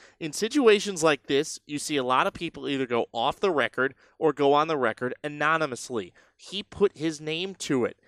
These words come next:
And while he is being considered a hero in many circles, there are many that felt like he broke that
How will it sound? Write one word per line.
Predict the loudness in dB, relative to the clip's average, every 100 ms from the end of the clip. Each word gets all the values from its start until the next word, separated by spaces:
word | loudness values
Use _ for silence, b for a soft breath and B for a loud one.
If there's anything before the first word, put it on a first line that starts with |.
| _ -8
And | -4 2
while | 4 4
he | -2
is | -4
being | -4 -8 -6
considered | -8 -8 -4 -4 -2
a | -4
hero | -4 -2 4 4 4
in | -2 -4
many | -2 -2 -4
circles, | -2 -2 0 0 0 -4 b b
there | 0 4
are | 4
many | 2 0 0
that | -2 0
felt | 0 2
like | 0 -2
he | -8
broke | 0 0 2
that | -2 -2